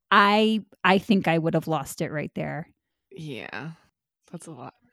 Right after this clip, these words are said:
Speaker 1: T V camera crews and photographers swarmed the family. The Dunns went around the back because there was a wheelchair ramp back there, because remember, Lenny is confined to a wheelchair.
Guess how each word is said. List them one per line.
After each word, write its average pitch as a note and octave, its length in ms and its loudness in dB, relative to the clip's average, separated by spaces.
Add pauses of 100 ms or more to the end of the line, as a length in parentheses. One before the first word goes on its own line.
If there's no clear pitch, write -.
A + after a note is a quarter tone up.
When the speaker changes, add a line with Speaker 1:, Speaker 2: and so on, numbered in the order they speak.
(140)
Speaker 1:
T D4 200 -2
V F#4 160 6
camera A#3+ 340 4
crews G3 540 8
and G3+ 180 2
photographers F#3 680 0
swarmed F#3+ 1080 -2
the F3 160 -2
family. E3 640 -8 (640)
The A3 120 10
Dunns A#3+ 400 8
went B3 160 6
around G3+ 200 4
the F#3+ 80 4
back E3+ 320 0
because G#3 260 0
there G3+ 100 4
was F3+ 160 2
a F#3+ 80 6
wheelchair F3+ 560 0
ramp A3 360 2
back G#3 260 0
there, G#3+ 240 4
because G#3+ 200 -6
remember, G#3 360 4
Lenny F#3+ 420 2
is F3 140 -4
confined F3+ 500 0
to F3 120 -2
a E3+ 60 0
wheelchair. F3+ 680 -4